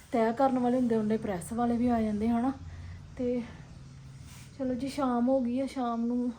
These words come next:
ਬਸ ਇਹੀ ਕੰਮ ਆ। ਤੇ ਸਿਰ ਦਰਦ ਦਾ ਜਿੰਨਾ ਹੋਣ ਡਿਆ, ਮਤਲਬ ਹਨਾ, ਸਵੇਰ ਦਾ ਕੰਮ ਕਰਕੇ ਗੰਨੂ ਰਾਤ ਨੂੰ ਵੀ ਨਹੀਂ ਸੁੱਤਾ,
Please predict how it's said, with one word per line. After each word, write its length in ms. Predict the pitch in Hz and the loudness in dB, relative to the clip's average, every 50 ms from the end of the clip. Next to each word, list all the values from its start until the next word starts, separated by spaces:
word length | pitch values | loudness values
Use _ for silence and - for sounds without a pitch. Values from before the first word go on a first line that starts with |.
| - 254 | -6 -6
ਬਸ 240 | 247 247 240 233 254 | -4 -4 -4 -4 -4
ਇਹੀ 240 | 233 220 214 262 269 | -4 -4 -4 -6 -8
ਕੰਮ 360 | - 294 262 240 233 233 262 | -4 -4 -2 0 0 0 -2
ਆ। 80 | 269 262 - - - - - - - - _ - - - | -2 -4 -8 -18 -20 -20 -20 -20 -20 -20 _ -20 -10 -4
ਤੇ 260 | 254 240 233 240 240 | 0 0 2 2 0
ਸਿਰ 300 | 240 - 262 240 226 214 | -2 0 2 2 2 2
ਦਰਦ 180 | 208 233 226 214 | 2 0 0 0
ਦਾ 160 | 214 226 226 | 2 0 0
ਜਿੰਨਾ 320 | 220 226 214 214 214 214 247 | 2 2 0 0 0 0 0
ਹੋਣ 380 | 262 254 262 262 254 247 226 | 2 2 4 4 4 4 2
ਡਿਆ, 160 | 208 208 220 | 2 2 2
ਮਤਲਬ 480 | 240 247 247 233 240 233 233 233 233 240 | 0 0 -2 -2 -4 -2 -2 -2 -2 0
ਹਨਾ, 160 | 247 269 285 - - - _ _ _ _ - _ _ _ _ - | -2 -2 -4 -4 -8 -20 _ _ _ _ -20 _ _ _ _ -6
ਸਵੇਰ 280 | - 247 233 233 226 214 | -4 -2 2 2 2 4
ਦਾ 100 | 220 269 | 4 2
ਕੰਮ 300 | 269 269 247 233 226 226 | 4 4 2 2 2 0
ਕਰਕੇ 320 | 226 233 226 226 247 269 | 2 0 0 2 2 0
ਗੰਨੂ 580 | 254 240 247 233 233 226 233 233 233 233 240 240 | 2 4 4 4 4 4 4 2 2 2 0 2
ਰਾਤ 300 | 226 226 226 220 202 - | 2 4 4 4 2 0
ਨੂੰ 140 | 180 190 196 | -2 -4 -2
ਵੀ 60 | 220 | 0
ਨਹੀਂ 120 | 240 262 254 | 0 0 0
ਸੁੱਤਾ, 360 | - 254 233 - - 247 | 0 -4 -8 -6 -6 -6